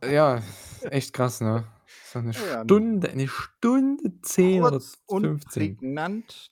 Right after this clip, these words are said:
Speaker 1: zack.
Speaker 2: Ja,
Speaker 1: Kann ja
Speaker 2: Wahnsinn.
Speaker 1: auch
Speaker 2: Aber
Speaker 1: was.
Speaker 2: gut, was will man halt zu Rampage so groß sagen, ne? Außer die beiden Matches.
Speaker 1: Eben. <laughs>
Speaker 2: Gibt halt nicht so mega viel. Ja,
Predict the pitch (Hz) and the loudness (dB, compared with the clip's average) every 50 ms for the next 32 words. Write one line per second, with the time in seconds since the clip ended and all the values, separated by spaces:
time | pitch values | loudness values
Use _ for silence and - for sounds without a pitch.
0 | _ _ - - - - _ - - _ _ _ _ _ _ _ _ _ _ _ | _ _ -20 -20 -20 -20 _ -20 -20 _ _ _ _ _ _ _ _ _ _ _
1 | _ _ _ _ _ _ _ _ _ _ _ _ _ _ - 120 123 135 139 139 | _ _ _ _ _ _ _ _ _ _ _ _ _ _ 0 4 4 6 6 6
2 | 131 123 113 - - - 120 120 120 123 120 110 104 98 92 107 - 131 131 131 | 4 2 0 -6 -8 -2 2 2 4 4 2 0 -2 -4 -4 0 4 4 4 4
3 | 156 180 - - - - _ _ _ _ _ 156 143 143 - 180 196 196 185 165 | 2 -2 -4 -6 -14 -20 _ _ _ _ _ -4 -2 2 4 4 4 4 2 0
4 | 165 175 170 175 - - 147 139 143 147 151 151 151 147 139 - - - - 120 | -2 -2 -4 -4 -6 -8 -4 -4 -4 -4 -4 -2 -4 -4 -4 -4 -8 -10 -8 -10
5 | 110 113 110 107 101 95 101 104 - 123 117 113 113 107 110 113 110 110 110 113 | -8 -6 -6 -6 -6 -8 -8 -8 -6 -6 -6 -8 -8 -6 -6 -6 -4 -6 -6 -8
6 | 113 - 120 113 110 110 104 104 104 101 - _ 160 139 - _ - - 110 - | -8 -8 -8 -6 -6 -8 -8 -10 -12 -14 -12 _ -12 -12 -12 _ -4 -4 0 2
7 | 120 113 113 113 110 110 113 117 117 117 113 113 110 120 120 110 113 - - - | 2 2 2 -2 -4 -4 -4 -4 -2 -2 -4 -4 -4 -4 -6 -6 -8 -12 -18 -20
8 | - - - - - - - - - - _ _ _ - 135 127 123 113 - | -18 -18 -18 -18 -18 -20 -20 -20 -20 -20 _ _ _ 8 10 10 10 8 4